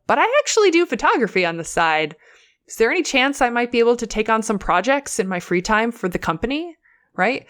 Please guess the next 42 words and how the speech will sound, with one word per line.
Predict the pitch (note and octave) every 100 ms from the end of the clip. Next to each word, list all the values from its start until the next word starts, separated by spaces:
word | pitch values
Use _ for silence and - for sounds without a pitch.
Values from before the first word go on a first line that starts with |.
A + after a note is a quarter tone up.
| - - - _
"I | A3 B3+
know | D4+ D#4+
coding | D#4 - B3+ C#4+ B3+ A3+ G#3
isn't | G3+ G3 -
part | A3+ G#3+
of |
my | F#3+ F3
day | G3 A#3
job, | F#3 F3
but | -
I've | - B3+
been | E4+
teaching | - B3 B3+ B3
myself | A#3 G3+ G3
to | A3
code | - E4 B3
on | D#3+
the | D#3
side. | - - D#3 D#3+ D#3+ _ _ _ _ _ _
Is | F#3+
there | A#3+ F#4
an | G4
opportunity | F4 D#4+ - C#4+ C#4 C4
maybe | G#3+ A#3
for | A#3 A#3+
my | G#3+
next | F#3+ G3 -
role | F3 E3+ E3+ F3+ A3
to | A3 G3
find | - - F3 F3 F#3 F#3+ F#3+ - - - _ _
a | F#3
job | F3 - F3 E3 G3 F#3
that | F#3 -
involves | G3 F#3 E3 D#3 F3+ G3+ - -
some | - - F3+ F#3 G3 G3+ G#3 G3+ _ _ _ _ _ -
coding | F3+ F#3 C#4+ F4+
as | E4+
part | - D#4 F4
of |
that?" | F#4 F#4+ F#4
Right? | G3 A3+ D4
Like, | A#3+ A#3+ -